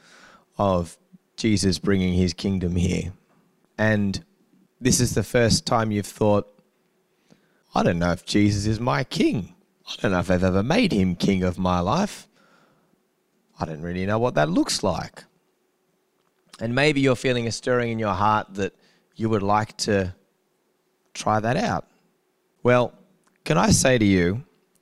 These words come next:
that the kingdom of heaven has come for you. Jesus came especially for you.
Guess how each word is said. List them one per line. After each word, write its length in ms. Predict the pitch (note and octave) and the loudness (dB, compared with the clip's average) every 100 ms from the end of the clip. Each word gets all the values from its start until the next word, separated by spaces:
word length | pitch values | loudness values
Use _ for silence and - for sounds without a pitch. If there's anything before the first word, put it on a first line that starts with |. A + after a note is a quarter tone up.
| _ - | _ 0
that 340 | A#2 A#2 - _ _ _ _ _ _ | 2 2 -4 _ _ _ _ _ _
the 100 | B2 | -2
kingdom 380 | - F3+ G#3+ D#3 | 2 4 6 4
of 100 | C3 | 4
heaven 460 | A2 F#2 F2 G2 B2 _ _ _ _ _ - | 2 2 -2 -4 -8 _ _ _ _ _ -4
has 200 | A2 - | -2 0
come 460 | - C3+ C3+ B2+ - _ _ - | -2 0 0 -4 -8 _ _ -4
for 120 | C#3+ | 0
you. 360 | B2+ F#2+ D#2+ E2 _ _ _ _ _ _ _ | 2 2 -2 -10 _ _ _ _ _ _ _
Jesus 380 | - D#3 D#3+ E3 | 0 2 4 0
came 500 | - B2+ B2 A#2+ A#2+ - _ | 0 0 2 0 -4 -12 _
especially 840 | A#2+ - D3 C#3 - B2 A#2 A2+ A2+ _ _ | -2 0 0 0 0 0 2 -2 -6 _ _
for 200 | - G3 | -2 0
you. 400 | G#2+ F#2 D#2 | 2 2 0